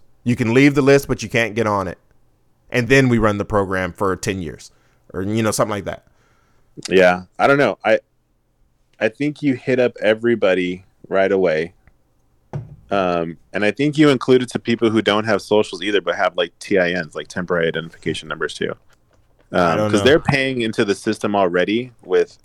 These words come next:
Speaker 2: income
Speaker 1: Are they?
Speaker 2: tax.
Speaker 1: I don't know. I would defer to an expert on that. I, I would be,
Speaker 2: Well,
Speaker 1: I would
Speaker 2: I mean,
Speaker 1: mainly
Speaker 2: if
Speaker 1: protecting against citizens versus non-citizens, right?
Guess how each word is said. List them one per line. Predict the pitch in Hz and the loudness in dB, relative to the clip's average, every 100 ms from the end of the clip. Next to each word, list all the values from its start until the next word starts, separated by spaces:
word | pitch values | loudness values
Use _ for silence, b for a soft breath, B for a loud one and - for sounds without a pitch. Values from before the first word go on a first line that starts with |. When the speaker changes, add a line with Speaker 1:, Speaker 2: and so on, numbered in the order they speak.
| _ | _
Speaker 2:
income | 95 101 104 | -6 -2 -2
Speaker 1:
Are | |
they? | 113 | 0
Speaker 2:
tax. | 131 113 | 2 2
Speaker 1:
I | 113 | 0
don't | 117 | -2
know. | 117 | -2
I | 107 | 0
would | 110 | 0
defer | 107 107 123 | -2 -4 -2
to | 113 107 | -4 -6
an | 98 | -8
expert | 104 85 98 | -10 -8 -8
on | 90 92 | -8 -6
that. | 85 - | -6 -2
I, | 117 - | 0 4
I | 147 | 6
would | 202 147 | 6 4
be, | 135 | 4
Speaker 2:
Well, | 131 | 4
Speaker 1:
I | 127 127 | 6 4
would | |
Speaker 2:
I | 139 | 6
mean, | 147 | 4
Speaker 1:
mainly | 143 | 2
Speaker 2:
if | 127 | 2
Speaker 1:
protecting | 127 135 120 117 | 2 2 0 -2
against | 113 107 95 - | -4 -4 -4 -2
citizens | 156 127 120 127 123 | 0 0 -2 -4 -4
versus | 101 110 107 101 | -2 -4 -4 -4
non-citizens, | 107 95 82 90 - - - | -2 -2 -4 -8 -8 -12 -6
right? | 92 98 | -2 -2